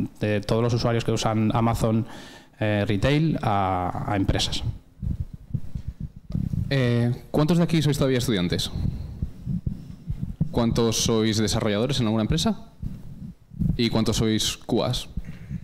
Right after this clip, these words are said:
Speaker 2: ¿Testers? Vale. ¿Y otros, otros roles? Eh, gestión, managers. Vale, bien. Por tener una, una idea aproximada de, del tipo de, de audiencia. Eh, vale.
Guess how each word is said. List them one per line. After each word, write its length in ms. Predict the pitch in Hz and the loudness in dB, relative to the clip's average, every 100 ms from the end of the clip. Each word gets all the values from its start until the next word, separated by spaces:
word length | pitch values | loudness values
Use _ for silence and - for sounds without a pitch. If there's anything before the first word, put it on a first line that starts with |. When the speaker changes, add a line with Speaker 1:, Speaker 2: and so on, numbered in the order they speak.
| - | -6
Speaker 2:
¿Testers? 640 | - 117 - 147 147 143 - - - _ - - - - | -2 -2 0 2 2 -2 -6 -16 -20 _ -18 -16 -20 -6
Vale. 240 | 98 82 - - - - | -2 0 -2 -8 -18 -6
¿Y 220 | 123 113 | 0 4
otros, 520 | 110 120 127 123 - - 170 | 4 4 2 2 -2 -6 -6
otros 440 | - 113 117 113 110 | -2 0 2 2 2
roles? 400 | 131 170 170 - | 2 2 0 0
Eh, 400 | 110 107 101 101 104 | 0 2 2 0 0
gestión, 540 | 110 - 117 120 120 | -2 0 2 2 2
managers. 560 | 110 113 117 117 - - - - - - - | 2 2 2 0 -2 -6 -16 -20 -20 -20 -10
Vale, 220 | - 101 - | -6 -4 -4
bien. 160 | - - - - - - | -4 -4 -6 -6 -8 -4
Por 180 | 101 | -2
tener 180 | - 104 | 0 2
una, 160 | 107 107 | 2 2
una 220 | 113 107 | 2 2
idea 140 | 107 | 2
aproximada 380 | 104 104 107 98 | 2 2 2 2
de, 300 | 95 98 95 | 2 2 0
del 280 | 101 95 95 | 0 0 0
tipo 200 | 101 101 | 0 0
de, 320 | 92 92 87 | 2 0 0
de 80 | 95 | 0
audiencia. 400 | 92 90 - 90 - - - - - | 0 0 0 -2 -6 -14 -18 -10 -2
Eh, 280 | 120 107 110 | 2 2 2
vale. 240 | 110 98 | 2 0